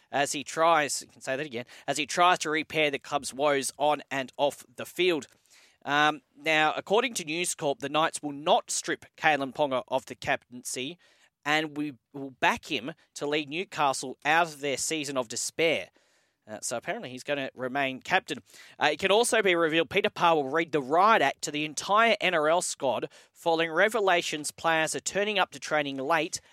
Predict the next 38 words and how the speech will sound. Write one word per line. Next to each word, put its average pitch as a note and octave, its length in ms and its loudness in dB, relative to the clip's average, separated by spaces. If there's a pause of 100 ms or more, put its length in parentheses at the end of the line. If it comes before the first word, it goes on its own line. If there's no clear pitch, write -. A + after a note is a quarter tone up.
(140)
and C#3 180 -8
not F#3 220 2
wearing D3 340 0
appropriate - 760 -4
club D#3 280 -4
uniform C#3+ 640 -6 (360)
at C#3 180 -2 (100)
all D#3+ 400 2 (240)
times. D#3+ 640 -4 (340)
And B2+ 140 -6
the C#3 60 0
Knights D#3 340 2
were C#3 60 -4
still A#3 240 0
trying F3+ 240 4
to D#3 80 2
deal, D3 240 2
as C#3 100 -2
we D3+ 120 -4
know, D#3 120 6
with D3 120 0
the C3+ 40 -8
fallout F3 420 2
from D3 140 -12
the C3+ 100 -2
Ponga D3+ 300 -2
and B2+ 120 -8
Kurt D3+ 260 -4
Mann F#3+ 320 2
incident, D3 580 -6 (460)
uh, C#3+ 240 2
when D3 220 -2
they D3+ 100 2
were C#3+ 80 2
faced D3+ 320 0
with D#3+ 100 -8
another F3+ 380 2
problem D3 420 -4